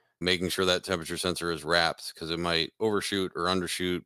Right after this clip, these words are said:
based if it, it's not insulated well. Typically, any sensors that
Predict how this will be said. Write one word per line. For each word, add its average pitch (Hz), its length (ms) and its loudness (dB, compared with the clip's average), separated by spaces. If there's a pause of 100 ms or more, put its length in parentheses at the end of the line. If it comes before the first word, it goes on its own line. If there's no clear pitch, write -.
(160)
based 87 260 -4
if 80 120 -8
it, 80 200 -6
it's 78 240 -8
not 87 200 -2
insulated 85 460 -2
well. 90 360 -4 (120)
Typically, 87 340 -2
any 85 120 0
sensors 85 500 -4
that 82 240 -2